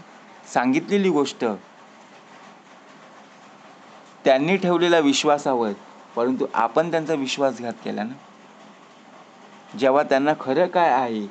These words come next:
हे माहिती पडलं, तेव्हा प्रत्यक्षपणे बघा, म्हणजे असं का होतं? खरं बोलण्याचा एक दुय्यम फायदा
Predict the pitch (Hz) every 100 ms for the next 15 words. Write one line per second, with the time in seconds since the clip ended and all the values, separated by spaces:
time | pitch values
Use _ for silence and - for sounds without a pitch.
0 | - - - - 143 185 156 123 151 233
1 | 202 196 131 117 101 - - - - -
2 | - - 135 135 127 - 143 - 143 131
3 | 139 104 - - - - - 117 143 143
4 | - - - - - - - - - -
5 | 185 233 233 190 240 220 214 175 143 110
6 | 104 - - - - - - - - -
7 | - - - - - - - - - -
8 | - - - 127 165 170 165 180 175 190
9 | 190 - 156 156 131 143 165 175 - -
10 | - - - - 117 135 180 185